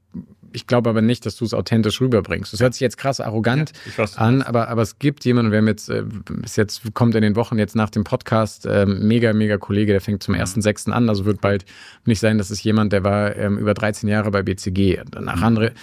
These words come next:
Speaker 1: als Partner, so
Speaker 2: Mhm.
Speaker 1: danach andere Themen gemacht und ich glaube, solche Personen wären ohne diesen M B O nicht zu uns
Speaker 2: Mhm.
Speaker 1: gekommen. Warum solltest du in so eine Corporate Inhouse Beratung gehen? Und jetzt
Speaker 2: Ja.
Speaker 1: sind wir halt so, nee, wir sind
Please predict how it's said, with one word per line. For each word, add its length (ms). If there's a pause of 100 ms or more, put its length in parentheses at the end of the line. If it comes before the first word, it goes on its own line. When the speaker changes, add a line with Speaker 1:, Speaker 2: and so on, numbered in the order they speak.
(140)
Speaker 1:
als 180
Partner, 500
so 120
Speaker 2:
Mhm. 60
Speaker 1:
danach 260
andere 280
Themen 240
gemacht 300
und 60
ich 160
glaube, 440
solche 400
Personen 480
wären 200
ohne 280
diesen 240
M 140
B 140
O 200 (540)
nicht 240
zu 80
uns 140
Speaker 2:
Mhm. 20
Speaker 1:
gekommen. 340 (140)
Warum 220
solltest 280
du 60
in 60
so 80
eine 120
Corporate 380
Inhouse 380
Beratung 440
gehen? 200
Und 100
jetzt 140
Speaker 2:
Ja. 80
Speaker 1:
sind 100
wir 80
halt 160
so, 100
nee, 140
wir 80
sind 240